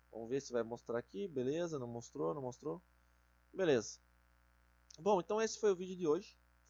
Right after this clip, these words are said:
Se você gostou, curta e compartilhe. E aguarde, né, que vocês vão começar a receber direto, tá? Esse tipo de mensagem aí, se você acessar aí, é, alguns sites, tá? E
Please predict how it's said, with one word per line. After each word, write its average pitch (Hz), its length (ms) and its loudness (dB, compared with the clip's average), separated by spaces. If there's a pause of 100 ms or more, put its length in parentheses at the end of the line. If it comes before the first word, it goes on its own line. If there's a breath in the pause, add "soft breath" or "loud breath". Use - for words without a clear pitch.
Se 151 140 -4
você 147 60 2
gostou, 135 320 0
curta 131 260 -4
e - 40 -14
compartilhe. 160 460 -4 (520 soft breath)
E 165 360 6 (240)
aguarde, 165 560 8
né, 117 180 -8 (200)
que 143 340 -4
vocês 143 240 -8
vão 143 80 -4
começar 143 320 -4
a - 40 2
receber 139 320 -2
direto, 156 680 6 (600)
tá? 123 280 4 (420)
Esse 135 280 -4
tipo 131 420 -6
de 120 160 -4
mensagem 127 600 2
aí, 110 200 -4 (260)
se - 80 -16
você 117 160 -8
acessar 123 440 4
aí, 117 280 2 (120)
é, 110 800 0
alguns 117 440 -4
sites, - 640 0 (100)
tá? 95 240 0 (880)
E 113 200 -2